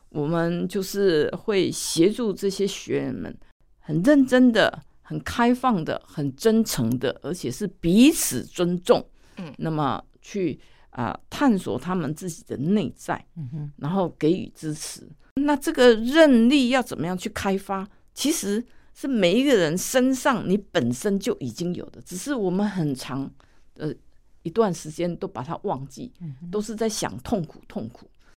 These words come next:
Speaker 1: 来，我跟你分享一个我曾经一个很大的挫折。
Speaker 2: 嗯。
Speaker 1: 我说我的电脑能力不是那么好，我只是使用者。
Speaker 2: 嗯。嗯。
Speaker 1: 那所以呢，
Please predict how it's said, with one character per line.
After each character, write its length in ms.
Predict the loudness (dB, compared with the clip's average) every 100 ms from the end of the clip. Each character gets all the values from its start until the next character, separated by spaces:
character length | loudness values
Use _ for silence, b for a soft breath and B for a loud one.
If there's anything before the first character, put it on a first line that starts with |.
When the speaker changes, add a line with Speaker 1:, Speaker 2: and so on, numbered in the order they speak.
| _ -10
Speaker 1:
来， 140 | -8 -8
我 100 | -8
跟 160 | -4 -2
你 60 |
分 180 | -4 -6
享 240 | -8 -6 -8
一 60 |
个 160 | -8 -10
我 180 | -8 -10
曾 360 | -8 0 2 0
经 320 | -2 -6 -6 b b b b
一 80 | -18
个 160 | -12 -10
很 180 | -8 -8
大 200 | -10 -10
的 100 | -14
挫 280 | -12 -12 -12
折。 180 | -18 -20 _ -12
Speaker 2:
嗯。 240 | -12 -12 _ _ _ _ _ _ -20 _
Speaker 1:
我 120 | -16 -6
说 240 | -2 0
我 160 | 2 0
的 80 |
电 200 | 2 2
脑 140 | 4 2
能 220 | 0 0
力 100 | -2
不 100 | -6
是 120 | -4
那 80 | -4
么 80 | -4
好， 180 | -8 -20 _
我 120 | -10
只 140 | -8
是 100 | -10
使 280 | -8 -8 -6
用 280 | -4 -4 -4
者。 180 | -10 -20 _ -14
Speaker 2:
嗯。 160 | -14
嗯。 40 | -14 B B B
Speaker 1:
那 500 | -6 -2 0 0 -4 -8
所 240 | 0 2
以 60 | 2
呢， 320 | 0 0